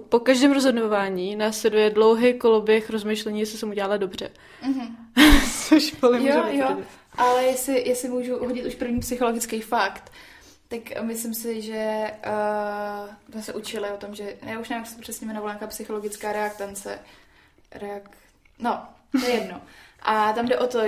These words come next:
Speaker 2: že, eh, člověk si třeba vybírá práci, napíše dvou společnostem, že by tam chtěl pracovat a vezmou ho v jedný. A automaticky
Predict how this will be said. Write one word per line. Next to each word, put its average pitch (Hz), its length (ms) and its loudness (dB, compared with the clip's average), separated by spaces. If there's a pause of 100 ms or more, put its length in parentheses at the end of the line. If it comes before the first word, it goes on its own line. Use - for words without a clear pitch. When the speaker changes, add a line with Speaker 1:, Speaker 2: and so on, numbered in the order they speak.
Speaker 2:
že, 220 180 -4 (1000)
eh, 214 280 0
člověk 262 280 0
si - 100 -10
třeba 247 180 -2
vybírá 226 320 -2
práci, 202 680 -2
napíše 226 680 -4 (300)
dvou 247 380 2
společnostem, 196 720 -4
že 226 80 -8
by 208 80 -8
tam 208 140 -8
chtěl 226 180 -6
pracovat 196 580 -6
a - 40 -10
vezmou 233 320 -6
ho 233 100 -6
v 220 40 -6
jedný. 185 440 -8 (600)
A - 240 -2
automaticky 247 960 0